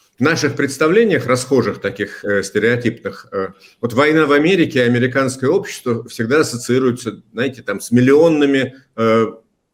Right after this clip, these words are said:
м-, митингами и маршами протеста, с антивоенным движением, там, вот с этим значком, э, э, «Миру мир». А,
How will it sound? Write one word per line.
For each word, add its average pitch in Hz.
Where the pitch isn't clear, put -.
м-, 107
митингами 127
и 110
маршами 117
протеста, -
с 95
антивоенным 120
движением, 87
там, 80
вот 85
с -
этим 107
значком, 107
э, 95
э, 110
«Миру 120
мир». 95
А, 101